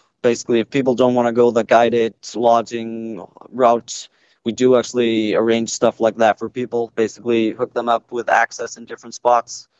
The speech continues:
But, uh, you always have to go, go through either the landowner or outfitter or someone to basically manage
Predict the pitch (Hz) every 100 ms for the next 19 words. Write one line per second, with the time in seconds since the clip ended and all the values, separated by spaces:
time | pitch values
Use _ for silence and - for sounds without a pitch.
0 | _ _ _ _ _ 110 104 - - -
1 | - - 113 120 123 123 120 113 120 110
2 | 113 - - 117 113 120 117 110 110 98
3 | - _ _ _ _ 107 120 120 117 113
4 | 110 110 107 107 107 104 104 98 101 101
5 | - 104 101 98 95 95 95 104 101 101
6 | - 101 98 - - - _ 123 127 -
7 | 120 120 117 117 117 113